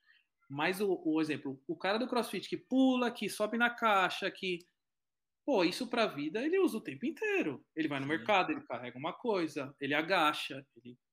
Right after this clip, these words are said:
Speaker 1: a
Speaker 2: Até o subir a
Speaker 1: tiazinha.
Speaker 2: corda, até o subir corda traz coisa pra...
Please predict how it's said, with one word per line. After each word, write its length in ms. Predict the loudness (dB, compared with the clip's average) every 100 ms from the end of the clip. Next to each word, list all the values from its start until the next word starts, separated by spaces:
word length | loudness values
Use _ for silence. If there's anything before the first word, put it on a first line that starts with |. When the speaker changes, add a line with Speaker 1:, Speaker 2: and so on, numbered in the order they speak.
| _ _ _ _ _ _ _
Speaker 1:
a 140 | -10
Speaker 2:
Até 140 | -6 2
o 160 | 2
subir 240 | 2 2 2
a 40 |
Speaker 1:
tiazinha. 180 | 0 -2
Speaker 2:
corda, 460 | -6 -6 -8 -8 -10
até 160 | -8
o 60 | -12
subir 240 | -12 -14
corda 320 | -12 -12 -12 -12
traz 260 | -12 -12
coisa 220 | -12 -12
pra... 120 | -12